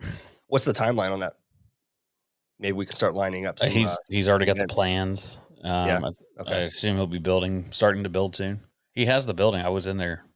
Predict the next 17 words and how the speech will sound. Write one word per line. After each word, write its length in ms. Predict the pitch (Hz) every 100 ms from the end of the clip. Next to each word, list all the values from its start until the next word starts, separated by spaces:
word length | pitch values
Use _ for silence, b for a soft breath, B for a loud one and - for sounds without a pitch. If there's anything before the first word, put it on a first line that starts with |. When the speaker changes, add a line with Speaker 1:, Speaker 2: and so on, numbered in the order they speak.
| _ _ -
Speaker 1:
Yeah. 240 | 107 92 85
Speaker 2:
uh, 100 | 71
today. 300 | - 82 82 - _ _
He 60 | 85
showed 140 | -
Speaker 1:
Well, 80 | 113
Speaker 2:
it 20 | 90
to 40 |
Speaker 1:
if 40 |
Speaker 2:
me 20 | 107
Speaker 1:
you 60 |
ha-, 60 | 110
Speaker 2:
today. 120 | 82
Speaker 1:
if 100 | 113
you 80 | 107
haven't 240 | 117 123
already, 500 | 120 110 113 104 98